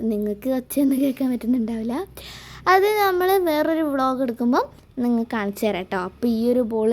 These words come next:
നിലത്തിട്ടതിൻ്റെ ഒച്ച കേട്ടിട്ട് നമ്മുടെ ലിയോപ്പൻ വരെ ഇവിടെ വന്നിരിക്കുകയാണ്.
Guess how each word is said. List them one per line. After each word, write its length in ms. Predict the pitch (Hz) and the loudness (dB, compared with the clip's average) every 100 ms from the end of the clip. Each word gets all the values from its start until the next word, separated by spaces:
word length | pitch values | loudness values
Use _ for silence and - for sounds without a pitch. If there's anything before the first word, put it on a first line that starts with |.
| 233 | 0
നിലത്തിട്ടതിൻ്റെ 720 | 220 214 208 - 233 220 220 220 | 0 -2 -2 -4 -2 -2 -2 -4
ഒച്ച 200 | 208 220 | -4 -4
കേട്ടിട്ട് 380 | 214 202 202 | -4 -4 -6
നമ്മുടെ 260 | 208 208 208 | -4 -4 -4
ലിയോപ്പൻ 540 | 214 208 214 214 254 | -4 -2 -2 -2 0
വരെ 200 | 254 226 | 0 0
ഇവിടെ 180 | 208 208 | -2 -4
വന്നിരിക്കുകയാണ്. 840 | 208 185 196 190 - - 226 175 | -6 -8 -6 -8 -10 -6 -4 -4